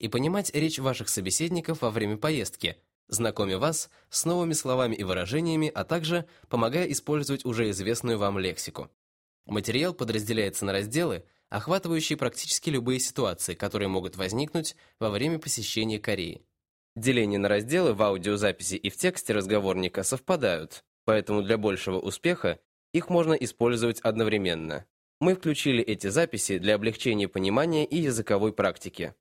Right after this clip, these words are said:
Начнем с самых необходимых выражений. Вы услышите их сначала по-русски, а затем по-корейски, после чего будет следовать пауза,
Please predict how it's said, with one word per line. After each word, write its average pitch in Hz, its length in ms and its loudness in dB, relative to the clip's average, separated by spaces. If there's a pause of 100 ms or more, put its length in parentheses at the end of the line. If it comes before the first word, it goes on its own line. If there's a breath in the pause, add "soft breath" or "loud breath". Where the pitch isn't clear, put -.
(600)
Начнем 175 460 2
с - 60 -2
самых 160 340 2
необходимых 110 640 2
выражений. 92 640 0 (360)
Вы 170 160 2
услышите 135 420 -2
их 104 100 -4
сначала 120 380 0
по-русски, 104 640 -2 (180)
а 110 120 -4
затем 180 460 -2
по-корейски, 123 720 -2 (420)
после 104 280 -4
чего 165 360 -2 (280 soft breath)
будет 110 220 -4
следовать 175 440 -2
пауза, 90 480 -2